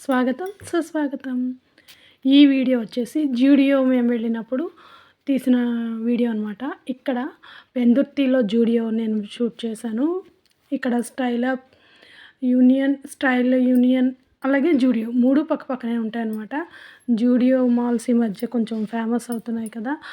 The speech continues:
వైజాగ్లో ఉంది, పెందుర్తిలో ఉంది, ఇంకొక గాజువాక some ఇంకెక్కడో కూడా ఉంది అని విన్నాను. ఇది వచ్చేసి పెందుర్తిలో Zudio అనమాట.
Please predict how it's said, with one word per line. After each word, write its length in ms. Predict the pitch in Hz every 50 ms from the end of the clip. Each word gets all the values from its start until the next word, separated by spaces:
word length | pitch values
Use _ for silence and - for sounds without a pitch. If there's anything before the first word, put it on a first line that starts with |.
| - - - - _ -
వైజాగ్లో 640 | 240 233 233 233 233 208 220 247 247 226 240 247 247
ఉంది, 420 | 240 240 247 240 277 330 370 381 - - _ _ _ _ _ -
పెందుర్తిలో 580 | 247 233 233 214 240 - _ - 254 240 254 254
ఉంది, 220 | 247 247 254 339 349 - 277
ఇంకొక 560 | 262 262 254 - - 277 262 254 _ - 262
గాజువాక 680 | 262 262 247 214 254 240 240 233 220 254 269 269 294
some 260 | 311 - - 269 233 233
ఇంకెక్కడో 440 | 233 240 240 - 254 247 - 240 240
కూడా 240 | 240 254 254 247 240
ఉంది 240 | 226 214 214 214 226
అని 100 | 220 220
విన్నాను. 500 | 214 214 208 208 214 208 202 214 277 349 - _ _ - _ _ _ _ _ _ _ - - - - _ _ _ _ -
ఇది 400 | 285 285 254 269 247 240 226 269
వచ్చేసి 520 | 262 262 - - 233 214 - 311 320 339 - - _ _ _ _ _
పెందుర్తిలో 600 | - 262 247 254 254 269 269 - 277 247 247 254
Zudio 360 | 233 196 226 233 220 214 226 214
అనమాట. 480 | 214 202 202 208 208 196 - 277 330